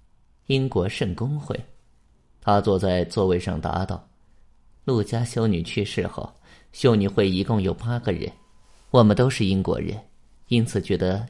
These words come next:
与那些孩子有特别的血缘关系。尽管他们很可能都已经是英国圣公会的成员了，但我们并不打算劝服任何人接受我们的信仰。当然了，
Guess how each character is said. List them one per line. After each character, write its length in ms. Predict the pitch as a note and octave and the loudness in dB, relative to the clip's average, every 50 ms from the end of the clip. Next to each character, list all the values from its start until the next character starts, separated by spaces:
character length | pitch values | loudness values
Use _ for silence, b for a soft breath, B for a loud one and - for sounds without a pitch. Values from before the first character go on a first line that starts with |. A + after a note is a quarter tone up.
| - | -8
与 160 | - G#2 F#2 | -4 -2 -2
那 100 | F2 F#2+ | 0 -2
些 140 | G2 - A2 | -2 -4 -6
孩 240 | G#2+ - - D#2+ F2+ | -6 -2 -2 -2 -2
子 140 | F#2 - G#2 | -2 -2 -2
有 160 | F2+ D#2+ - | -4 -4 -4
特 240 | - - - G#2 F2+ | -6 -2 -2 -2 0
别 120 | - F#2+ | 0 -2
的 120 | F#2 G2+ G2 | -4 -2 -2
血 180 | - - G2 | -2 -2 0
缘 160 | F2 E2 E2+ | 0 0 -2
关 240 | E2+ A2 G#2 G2+ A#2 | -2 -4 -4 -4 -4
系。 260 | A#2 - - - - - b b b b b b b b b b b b _ _ _ _ | -6 -6 -8 -10 -12 -14 b b b b b b b b b b b b _ _ _ _
尽 200 | - - A#2+ A#2 | 0 2 2 2
管 160 | A#2 A#2+ G2 E2+ | 2 0 -2 -2
他 120 | - - G#2 | -2 -2 0
们 140 | G2+ G2 | 0 -2
很 180 | - - F#2 G2+ | -2 -2 -4 -4
可 160 | G#2+ - A2+ | -4 -2 -2
能 140 | F#2 F2 F2 | -2 -2 -2
都 160 | F2 G#2 G#2 | 0 0 0
已 140 | G#2 F#2 D#2+ | 0 0 -2
经 200 | - - - F#2 | -4 -4 -6 -6
是 140 | - - F#2+ | -4 -6 -6
英 260 | F2+ F#2 G#2 G#2 G#2+ | -4 -2 -2 -2 -2
国 220 | G#2+ - F2+ F2 | 0 0 0 0
圣 220 | - - - F2+ E2+ | 0 -2 -4 -4 -4
公 160 | G2+ G2+ A2 | -4 -4 -4
会 160 | - - G#2 | -2 -4 -2
的 80 | - F2 | -2 -4
成 320 | - - - F2 G2 G2+ | -8 -6 -6 -4 -2 -2
员 180 | G#2+ G2 - - | -2 -2 -2 -2
了， 160 | G2 A#2+ - B B B B B B B B B - | -6 -8 -8 B B B B B B B B B -2
但 160 | - G#2 G2 | 2 2 4
我 60 | F#2+ | 4
们 160 | F2+ F2+ F#2 | 2 2 0
并 180 | F#2 - B2+ A2+ | 0 0 0 0
不 120 | G2+ G#2 | 0 0
打 200 | G2+ - E2+ F2 | 0 -2 -2 -4
算 220 | F#2 - - G2+ G2+ | -4 -4 -4 -4 -4
劝 260 | - - A2+ F#2+ F2+ | -2 -2 -2 -2 0
服 120 | - G2+ | -2 -4
任 200 | G2 - C3+ A#2+ | -2 -2 -4 -4
何 160 | A#2+ - G2 | -4 -4 -4
人 260 | D#2+ C2+ B1+ C2 G#2+ A2+ | -2 -2 -2 -2 -4 -6
接 180 | - - A2+ G2+ | -4 0 0 0
受 200 | G2 - - G#2 | 0 2 0 0
我 80 | F2+ C2+ | 0 0
们 120 | G#1+ - | -4 -6
的 80 | - - | -8 -10
信 320 | - - - C#3 C3 A#2 | -10 -8 -6 -6 -6 -6
仰。 140 | - - - - - _ - _ _ _ _ _ _ _ _ _ _ _ _ _ _ _ _ | -8 -10 -14 -18 -20 _ -20 _ _ _ _ _ _ _ _ _ _ _ _ _ _ _ _
当 180 | - A#2+ A2+ G#2+ | 0 2 2 2
然 180 | G2+ E2+ C#2+ | 2 0 -2
了， 160 | C2+ - - | -4 -8 -10